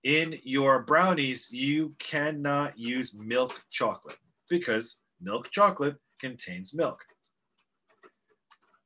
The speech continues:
Uh, moving down to the next ingredient restriction,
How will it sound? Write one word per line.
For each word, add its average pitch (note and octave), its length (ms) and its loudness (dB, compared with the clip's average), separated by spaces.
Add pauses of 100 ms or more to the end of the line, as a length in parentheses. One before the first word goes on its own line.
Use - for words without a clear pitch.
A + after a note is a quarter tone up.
(300)
Uh, A#2+ 500 4
moving C3+ 300 0
down C#3 200 2
to B2+ 100 -12
the B2+ 120 -2
next C3 400 0 (140)
ingredient C3 640 -2
restriction, D3+ 680 -2